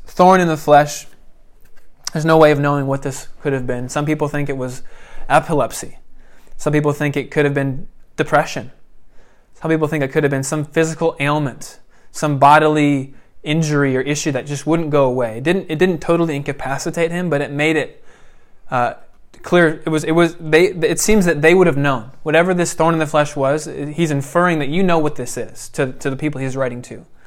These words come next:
So there's something about me that is causing me to be weak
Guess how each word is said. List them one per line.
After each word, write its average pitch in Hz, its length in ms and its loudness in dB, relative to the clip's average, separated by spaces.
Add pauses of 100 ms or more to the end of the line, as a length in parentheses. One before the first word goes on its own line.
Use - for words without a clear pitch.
(460)
So 165 120 -4
there's 156 160 0
something 196 380 0
about 147 360 2
me 127 360 -6 (340)
that 139 260 6
is 131 380 -2 (640)
causing 160 440 4
me 156 120 0
to 139 100 0
be 139 180 2
weak 127 520 -4